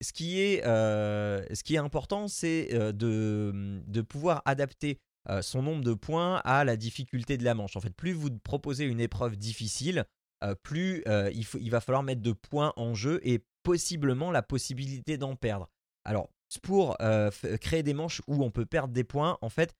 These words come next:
je vous conseille de créer des manches, euh, comme ça sur, euh, euh, des, des questions de type buzzer, c'est-à-dire que vous répondez le plus vite possible, mais l'équipe qui prend la main, si l'équipe répond mal,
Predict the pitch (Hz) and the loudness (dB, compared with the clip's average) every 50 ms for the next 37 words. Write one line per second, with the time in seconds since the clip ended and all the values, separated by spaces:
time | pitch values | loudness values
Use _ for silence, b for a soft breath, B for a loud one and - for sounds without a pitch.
0 | _ _ _ _ - 101 101 120 123 - 135 131 - 175 160 131 123 139 143 135 | _ _ _ _ -6 -4 -4 -4 -4 -4 -4 -2 -2 -2 0 2 2 2 2 2
1 | - - - 135 139 135 127 127 123 123 139 160 175 170 - - - - 113 113 | 0 0 2 2 2 2 2 2 2 2 0 0 -2 -2 -2 -2 -2 0 0 2
2 | 110 104 - 131 113 110 - - 160 175 180 - - - - - - - 170 180 | 2 2 2 0 -2 0 2 4 4 6 4 4 0 -4 -8 -8 -6 -4 0 2
3 | 190 180 151 - _ _ _ _ _ - 110 110 107 107 107 - 113 110 110 107 | 2 2 2 -2 _ _ _ _ _ 0 4 4 6 6 4 4 4 4 4 4
4 | 107 101 - 113 113 107 110 117 117 113 113 113 110 107 104 - - 117 110 117 | 2 2 0 0 0 2 2 4 4 4 4 4 2 0 -4 -8 -8 -4 -4 -2
5 | - - 131 - - - 180 180 180 147 127 117 - - 143 123 113 117 131 131 | -2 -2 -2 -4 -4 -4 -4 -2 0 0 0 -2 -2 -4 -4 -2 0 2 4 4
6 | 117 127 123 110 - - - 101 101 110 127 131 - - 120 117 110 98 - 101 | 4 4 2 2 0 -2 -4 -4 -2 -2 -2 -4 -2 0 0 0 0 -2 -4 -6
7 | 107 131 131 135 135 127 - 143 131 127 135 117 104 98 - - 113 107 107 110 | -6 -2 0 0 0 0 -2 -2 -2 0 0 0 0 -2 -4 -6 -6 -6 -4 -6
8 | 98 - - 107 104 - - 202 180 156 117 113 110 107 117 117 - 165 143 - | -6 -6 -4 -4 -4 -4 -4 -4 -4 -4 -2 0 0 0 0 -2 -4 -8 -10 -10
9 | - 123 - - 107 107 101 101 127 160 160 - - 107 104 101 - - 120 - | -10 -8 -8 -6 -4 -4 -4 -4 -4 -6 -6 -6 -6 -8 -8 -8 -8 -10 -10 -6
10 | - - 110 - - 113 104 110 131 160 170 143 - | -4 -4 -4 -4 -6 -6 -2 0 2 2 2 2 0